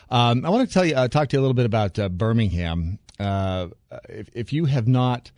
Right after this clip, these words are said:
signed up to participate in, uh, Birmingham, uh, coming up later this month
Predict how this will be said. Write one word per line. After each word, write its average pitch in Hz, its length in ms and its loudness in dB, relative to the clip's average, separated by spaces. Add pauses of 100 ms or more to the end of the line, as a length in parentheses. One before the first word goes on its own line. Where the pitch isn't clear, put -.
(260)
signed 123 420 2
up 117 200 -2
to - 140 -8
participate 117 760 0
in, 104 240 -2
uh, 92 80 -4
Birmingham, 110 760 -2 (440)
uh, 92 140 -8
coming 117 240 2
up 104 200 -4
later 107 420 -2 (120)
this 101 300 -6
month 110 400 -2